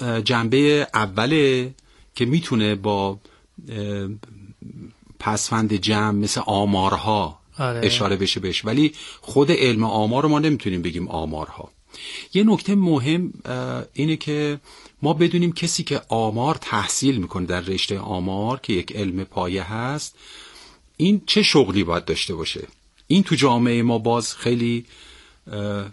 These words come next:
Speaker 1: در واقع مبهمه. اه، چیزی که در، اه، دنیا انتظار داره، انتظار دارن از یک فارغ التحصیل آمار اینه که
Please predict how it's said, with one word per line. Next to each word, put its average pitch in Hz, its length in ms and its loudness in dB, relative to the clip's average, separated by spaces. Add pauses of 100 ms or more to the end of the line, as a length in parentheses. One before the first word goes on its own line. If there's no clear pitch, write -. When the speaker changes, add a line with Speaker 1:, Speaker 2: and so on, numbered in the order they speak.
(840)
Speaker 1:
در 98 180 0
واقع 101 540 -2 (600)
مبهمه. 110 680 4 (960)
اه، 131 180 -4 (260)
چیزی 220 300 2
که 202 200 2
در، 147 440 -2
اه، 131 420 -4 (1400)
دنیا 135 760 2 (260)
انتظار 120 640 2
داره، 101 340 0 (440)
انتظار 123 440 0
دارن 107 260 0
از 101 160 -4
یک 98 140 -4
فارغ 101 300 -2
التحصیل 101 480 -4
آمار 107 440 -2
اینه 165 200 -2
که 151 260 0